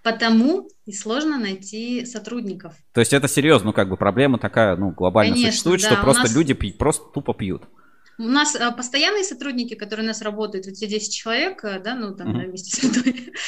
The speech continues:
Speaker 1: <laughs> а те, которые не пьют. <laughs> А, есть, а, к-, когда, допустим, высокий, а, ну, допустим, большой какой-то заказ, у нас есть, а, приходящие сотрудники, которые вот такие уходят <laughs> в такие за-, д-, долгие, <laughs> длительные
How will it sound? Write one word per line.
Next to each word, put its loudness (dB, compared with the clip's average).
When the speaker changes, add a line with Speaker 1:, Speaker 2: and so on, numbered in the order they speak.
Speaker 1:
<laughs> 0
а 4
те, 2
которые -2
не 2
пьют. -8
<laughs> -8
А, 0
есть, 0
а, 0
к-, -18
когда, -4
допустим, -6
высокий, -6
а, -8
ну, -6
допустим, -10
большой -4
какой-то -12
заказ, -6
у -8
нас -6
есть, -8
а, -8
приходящие -2
сотрудники, -8
которые -6
вот -10
такие -10
уходят -6
<laughs> -10
в -20
такие -4
за-, -8
д-, -10
долгие, -4
<laughs> 0
длительные -2